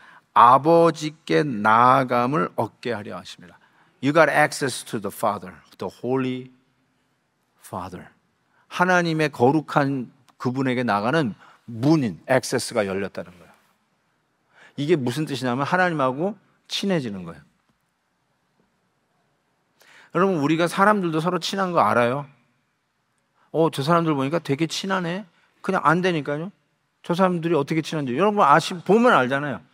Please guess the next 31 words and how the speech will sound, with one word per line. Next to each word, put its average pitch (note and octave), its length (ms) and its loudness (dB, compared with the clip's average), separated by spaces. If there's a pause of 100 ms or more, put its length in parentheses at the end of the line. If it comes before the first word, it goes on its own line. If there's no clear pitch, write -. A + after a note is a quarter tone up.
(380)
막 - 140 -14
같이 - 480 -12
뭐 C#3+ 240 -6
이렇게 C#3+ 260 -6
하이파이브하고 C#3+ 1080 -4
막 D3 180 -2 (100)
웃고 C#3+ 540 -6
같이 C#3 300 -10
밥 A#2+ 200 -6
먹고, D3 440 -8 (300)
아, C3 120 6
뭐, G#2+ 460 -2
"They A#2 140 -4
must B2 260 -6
be G#2 120 -8
very G#2+ 300 -6
close." D3+ 500 -8 (520)
우리가 F3 260 6
알 D#3 160 8
수 F3+ 120 -4
있잖아요. G#2+ 340 -6 (360)
그것처럼 E3 760 2 (340)
하나님하고도 F3 800 -2
친해요. F#2 460 -10 (720)
하나님하고 F3+ 500 0
우리가 A#2 180 0
친해질 C#3+ 440 -6
수 - 160 -12
있어요. E2 180 -12
Do G#2 120 -8
you, G#2+ 120 -4